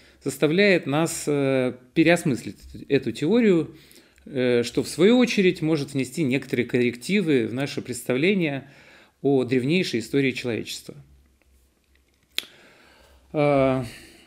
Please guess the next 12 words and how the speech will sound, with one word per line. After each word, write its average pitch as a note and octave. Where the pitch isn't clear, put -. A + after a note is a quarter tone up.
согласно G#3
официальной C4
науке, G3
на D3+
протяжении E3+
тысячелетий F#3+
наша D3
планета D#3+
периодически, C#3
э, A#2
покрывалась C#3+
ледниками. A#2